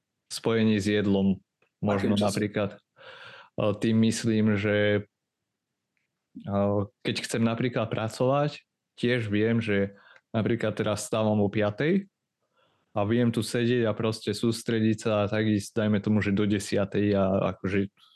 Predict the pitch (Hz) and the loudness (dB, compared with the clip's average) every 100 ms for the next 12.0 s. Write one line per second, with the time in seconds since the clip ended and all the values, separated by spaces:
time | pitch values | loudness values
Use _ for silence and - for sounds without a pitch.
0 | - - - 101 104 101 98 92 95 101 | -20 -20 0 2 2 0 -4 -2 -2 0
1 | 98 92 92 95 95 92 - 95 95 95 | 2 2 0 0 0 0 -2 0 0 0
2 | 92 98 92 - 98 95 95 - - - | -2 -4 -4 -4 0 0 0 -4 -10 -2
3 | 98 98 95 95 98 90 92 95 95 98 | 2 2 0 0 2 0 0 0 2 2
4 | 98 92 - - 110 104 101 104 98 98 | 2 -2 -8 -6 -2 -2 0 2 2 0
5 | - - - - - - _ 101 95 95 | -8 -20 -20 -20 -20 -20 _ -2 2 2
6 | 92 - - _ _ _ _ _ 196 202 | 2 0 -6 _ _ _ _ _ -16 -16
7 | _ - - 117 101 98 98 _ _ _ | _ -20 -4 0 2 0 -4 _ _ _
8 | _ _ _ _ - 95 101 98 92 95 | _ _ _ _ -4 -2 0 0 -2 -2
9 | 92 - 98 98 98 95 - - - - | -4 -4 -2 2 0 -2 -10 -20 -20 -20
10 | _ _ _ 107 101 101 113 120 117 - | _ _ _ -2 -2 0 -2 2 0 2
11 | 120 117 113 107 - - - - 107 | 2 4 4 2 0 -4 -6 0 0